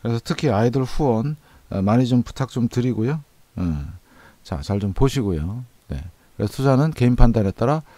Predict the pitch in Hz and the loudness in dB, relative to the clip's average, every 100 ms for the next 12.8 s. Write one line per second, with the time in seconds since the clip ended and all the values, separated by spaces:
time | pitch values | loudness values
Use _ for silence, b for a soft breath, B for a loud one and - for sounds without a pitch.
0 | b b - 139 135 113 107 107 135 123 | b b -4 0 2 2 0 -2 -2 -2
1 | 131 139 - 85 - b b b b b | -2 -2 -4 -4 -6 b b b b b
2 | b - 101 110 110 147 135 156 170 160 | b -4 0 2 4 4 6 6 6 6
3 | 135 156 160 131 151 - 160 117 127 156 | 6 6 4 4 0 2 4 4 2 -4
4 | 143 110 104 - _ _ - 90 120 123 | -12 -16 -18 -20 _ _ -8 0 2 6
5 | 147 135 131 - 127 - 143 127 113 139 | 4 4 0 -2 4 8 10 8 4 2
6 | 160 b b b _ - 90 - 160 160 | -2 b b b _ -4 -2 2 4 6
7 | 151 120 110 - 113 87 78 b b b | 4 2 0 0 -2 -2 -6 b b b
8 | b - 113 - 139 127 139 - 104 101 | b -6 10 12 12 8 2 -2 -6 -6
9 | 131 - - 85 78 b b - 98 120 | -6 -8 -6 -6 -6 b b -6 0 2
10 | 123 110 139 135 120 117 - 107 113 170 | 2 2 2 2 2 0 0 -2 0 -2
11 | 165 b b b - 123 120 117 98 - | -6 b b b -2 0 2 2 -2 -8
12 | 139 147 - 107 95 80 76 | -8 -6 0 0 2 -2 -6